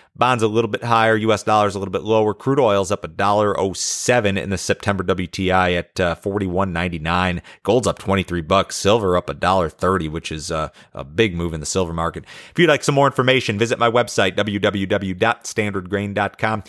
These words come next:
If you would like to know when, how, and specifically I am pricing corn, soybeans, and wheat throughout the year,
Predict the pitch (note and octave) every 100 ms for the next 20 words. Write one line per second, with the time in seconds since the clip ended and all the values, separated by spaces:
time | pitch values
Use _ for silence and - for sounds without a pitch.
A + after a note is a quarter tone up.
0 | - - - - D3 B2 B2+ - A#2+ A#2
1 | A2 B2+ B2+ G#2 A#2 B2 A#2+ - A2+ -
2 | - - B2+ - A2+ G2 - A#2+ A2+ G2
3 | G2+ A2 G2+ G2 - - A2+ A2 G#2+ -
4 | A2+ A2 G#2 G2 F#2+ G2 A2+ - - G#2+
5 | G2+ G2 G#2 G#2+